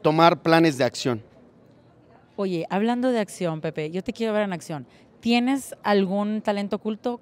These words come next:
Speaker 2: ¿Cantas, bailas o cocinas? Cuéntanos, porque yo ya estoy poniendo aquí a todos los alcaldes en aprietos.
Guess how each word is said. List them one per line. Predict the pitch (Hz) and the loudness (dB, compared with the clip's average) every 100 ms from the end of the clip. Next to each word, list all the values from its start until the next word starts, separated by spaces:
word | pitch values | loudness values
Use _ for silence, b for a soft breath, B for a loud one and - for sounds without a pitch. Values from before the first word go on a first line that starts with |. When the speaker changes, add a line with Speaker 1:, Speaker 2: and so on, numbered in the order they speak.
| - | -4
Speaker 2:
¿Cantas, | 165 180 180 202 170 | -4 -4 -4 -4 -2
bailas | 170 175 196 202 202 - | -2 -2 -2 -2 -4 -8
o | 175 | -8
cocinas? | 160 143 214 214 214 214 214 | -8 -6 -4 -4 -2 -4 -6
Cuéntanos, | - 226 208 190 208 139 | -4 -2 -2 -2 -6 -8
porque | 185 180 | -8 -4
yo | 190 240 b b b | 0 0 b b b
ya | 185 208 | -2 -2
estoy | 226 | -2
poniendo | 208 196 196 | -6 -6 -8
aquí | 196 | -10
a | |
todos | 190 185 | -4 -4
los | 185 180 | -4 -4
alcaldes | 170 185 185 190 | -6 -4 -4 -4
en | 185 156 | -6 -8
aprietos. | 139 120 - - - | -10 -16 -18 -20 -20